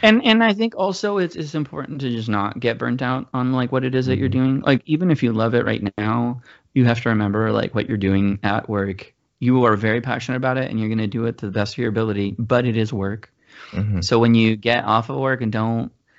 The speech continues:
Speaker 1: don't drown yourself in, like, constantly thinking about work. Don't be like me. <laughs>
Speaker 2: <laughs> What'd you do?
Speaker 1: Think about wo-, I think about work a
Speaker 2: Burn yourself
Speaker 1: lot,
Speaker 2: out?
Speaker 1: even when I'm off of work.
Speaker 2: Oh,
Speaker 1: But,
Speaker 2: no.
Speaker 1: um,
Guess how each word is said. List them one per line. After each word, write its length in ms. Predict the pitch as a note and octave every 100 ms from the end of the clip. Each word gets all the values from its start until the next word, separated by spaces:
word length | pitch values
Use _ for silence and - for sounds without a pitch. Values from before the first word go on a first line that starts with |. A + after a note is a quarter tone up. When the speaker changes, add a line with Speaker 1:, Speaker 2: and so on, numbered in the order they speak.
| _ _ -
Speaker 1:
don't 480 | A#2 A#2 A2+ A2 -
drown 420 | A2 A2 G2 G2+ G#2
yourself 680 | G#2 - A2 A2 - - _ _ _ _ A#2
in, 400 | G#2 G2 G2 G2
like, 380 | G#2 G2 F#2+
constantly 460 | - G2+ G2+ G#2+ G#2+
thinking 240 | A2+ G#2+
about 180 | G2+ G2+
work. 240 | G2+ G2 A2+
Don't 180 | B2
be 80 | C#3+
like 180 | B2+ A#2
me. 340 | G2+ G2 G#2 - -
<laughs> 100 | D3+ C#3 F3+
Speaker 2:
<laughs> 400 | D3+ D#3 C#3 D#3+
What'd 280 | C#3 -
you 80 | A#2+
do? 220 | G2+ A#2 A2
Speaker 1:
Think 200 | A#2 D#3
about 320 | C3+ C#3+ C#3+
wo-, 100 | C3+ - - -
I 60 | D#3+
think 160 | F3+
about 200 | F3+ E3
work 160 | D#3 D3
a 40 |
Speaker 2:
Burn 140 | D3 D3
yourself 200 | B2+ C3+
Speaker 1:
lot, 180 | C#3 D3
Speaker 2:
out? 120 | -
Speaker 1:
even 140 | C#3+
when 140 | D3+ C#3
I'm 180 | C3 B2+
off 180 | B2+
of 80 | C#3
work. 280 | B2 B2+ B2 _ _ -
Speaker 2:
Oh, 140 | G2+ G2
Speaker 1:
But, 220 | B2+ -
Speaker 2:
no. 60 | -
Speaker 1:
um, 460 | A#2+ A#2+ A2+ A2